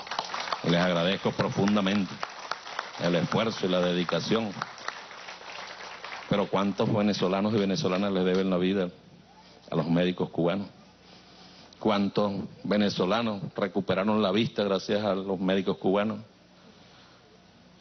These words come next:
¿Cuántos venezolanos aprendieron o recuperaron la posibilidad de caminar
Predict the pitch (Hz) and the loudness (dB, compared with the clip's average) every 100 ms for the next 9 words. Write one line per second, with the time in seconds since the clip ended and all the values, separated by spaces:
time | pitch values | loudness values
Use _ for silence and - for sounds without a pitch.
0 | - - - 101 101 95 110 110 110 101 | -20 -20 -4 0 2 2 2 2 2 2
1 | 98 107 123 113 107 101 101 110 110 107 | 2 2 2 0 0 0 2 2 0 -4
2 | 101 - - - - - - - - - | -8 -16 -20 -20 -20 -20 -20 -20 -20 -4
3 | 95 92 95 95 92 95 117 117 98 95 | -2 0 0 0 2 2 2 0 -2 -2
4 | 95 95 98 95 101 110 110 117 107 104 | 0 0 0 2 2 0 0 0 2 2
5 | 117 | 0